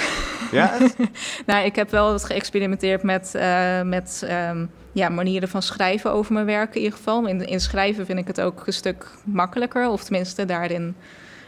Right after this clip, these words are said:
Speaker 2: daarin, ehm,
Speaker 1: Dan praten.
Speaker 2: heb ik wat teksten. Of dan kan ik beter naar de, naar de woorden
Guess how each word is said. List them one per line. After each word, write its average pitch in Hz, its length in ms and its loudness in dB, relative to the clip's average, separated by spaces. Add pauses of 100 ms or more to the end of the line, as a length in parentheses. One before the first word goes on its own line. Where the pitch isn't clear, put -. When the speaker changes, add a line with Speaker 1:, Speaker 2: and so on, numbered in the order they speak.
(140)
Speaker 2:
daarin, 175 460 -2
ehm, 170 480 -2 (320)
Speaker 1:
Dan 101 140 -6
praten. 202 200 -2
Speaker 2:
heb 175 100 0
ik 180 160 -2
wat - 400 -2
teksten. 170 640 -2
Of 175 140 -4
dan 185 180 -4
kan 175 180 -2
ik 175 120 -6
beter 170 300 -2
naar 175 180 -2
de, 175 220 -2
naar 170 220 -4
de 170 140 0
woorden 170 480 -2